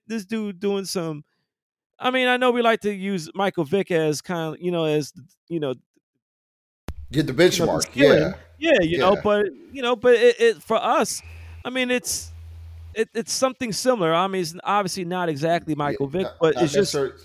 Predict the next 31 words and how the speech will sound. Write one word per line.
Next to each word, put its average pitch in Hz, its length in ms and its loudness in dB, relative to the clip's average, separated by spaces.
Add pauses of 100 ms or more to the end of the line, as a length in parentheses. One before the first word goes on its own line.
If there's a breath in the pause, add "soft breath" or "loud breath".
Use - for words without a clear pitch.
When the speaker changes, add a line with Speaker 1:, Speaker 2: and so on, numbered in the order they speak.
Speaker 2:
but 127 200 -2
he 151 220 -6
has 151 300 2
that 135 160 0
same 131 440 -4
energy. 78 500 -12 (440)
Speaker 1:
Yes. 160 240 -2
Speaker 2:
You 110 60 -8
know, 110 200 0
it's 120 140 -2
Speaker 1:
The, - 60 2
Speaker 2:
like, 156 120 6
Speaker 1:
it, 208 120 2
Speaker 2:
it's 147 100 -6
Speaker 1:
it - 40 -2
Speaker 2:
like 180 180 4
with 156 120 0
Speaker 1:
restores 226 200 6
Speaker 2:
Ja, 147 160 6
Speaker 1:
that 196 220 0 (160)
feeling, 160 240 -2
Speaker 2:
in 170 100 -4
a 165 40 2
Speaker 1:
the 151 40 -2
Speaker 2:
way, 151 220 4
it's 143 160 -6
like 180 180 2
with 131 100 -2
Speaker 1:
excitement. 117 60 -4
Speaker 2:
Ja 139 180 4
Morant 131 420 0